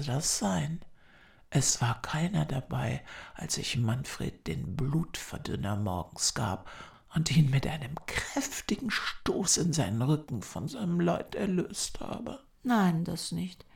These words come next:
Speaker 2: Aber ich werde die Polizei als Zeugin von ihrem Geständnis unterrichten.
Speaker 1: Das wird wohl kaum gehen.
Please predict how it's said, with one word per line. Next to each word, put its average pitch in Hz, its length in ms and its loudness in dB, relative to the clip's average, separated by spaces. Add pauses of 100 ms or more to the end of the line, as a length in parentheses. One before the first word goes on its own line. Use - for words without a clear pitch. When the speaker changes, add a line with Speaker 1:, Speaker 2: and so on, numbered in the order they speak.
(600)
Speaker 2:
Aber 226 180 8
ich 226 180 6
werde 233 200 10
die 240 100 2
Polizei 226 500 0
als - 240 -2
Zeugin 180 720 6
von 220 260 0
ihrem 214 360 2
Geständnis 220 720 2
unterrichten. 180 880 0 (200)
Speaker 1:
Das - 240 6
wird - 180 4
wohl - 100 -2
kaum 139 320 -2
gehen. 247 380 4